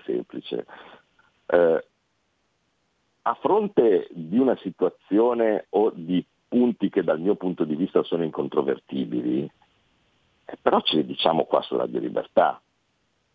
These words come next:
Così come quando si spiegavano le questioni della moneta, quando si spiegavano le cose, tutte robe che puntualmente poi si sono verificate, eh, il debito pubblico che non era un problema,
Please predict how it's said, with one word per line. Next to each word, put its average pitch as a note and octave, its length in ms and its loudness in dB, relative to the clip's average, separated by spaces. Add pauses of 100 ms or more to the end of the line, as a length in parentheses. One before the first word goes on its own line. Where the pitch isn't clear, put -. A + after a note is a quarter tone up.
(560)
Così F#2 280 0
come G2+ 260 0
quando F2 320 0
si - 120 -10
spiegavano E2+ 520 0
le D#2+ 120 -2
questioni D#2 420 -2
della D2+ 200 4
moneta, D#2 800 0
quando D2+ 260 -4
si D2+ 100 -12
spiegavano D2+ 500 -2
le C#2 60 -4
cose, D#2+ 220 -2
tutte - 300 -4
robe B2+ 200 0
che G2+ 120 -4
puntualmente F#2 680 -2
poi E2+ 180 -4
si D2+ 120 -10
sono E2 180 -4
verificate, D2+ 800 -2
eh, D#2 240 2
il D2 100 -2
debito C#2+ 380 -6
pubblico C#2+ 500 -6
che C#2+ 120 -6
non C#2+ 160 -2
era C#2 120 2
un C#2 80 -2
problema, C#2+ 720 -2